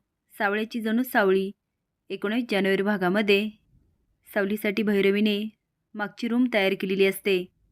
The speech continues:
भैरवी सावलीला तिथे ओढत घेऊन येते आणि ढकलत म्हणते, "काय गे सावली,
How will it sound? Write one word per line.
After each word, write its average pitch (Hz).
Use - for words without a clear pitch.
भैरवी 208
सावलीला 202
तिथे 254
ओढत 202
घेऊन 196
येते 180
आणि 214
ढकलत 196
म्हणते, 202
"काय 202
गे 214
सावली, 190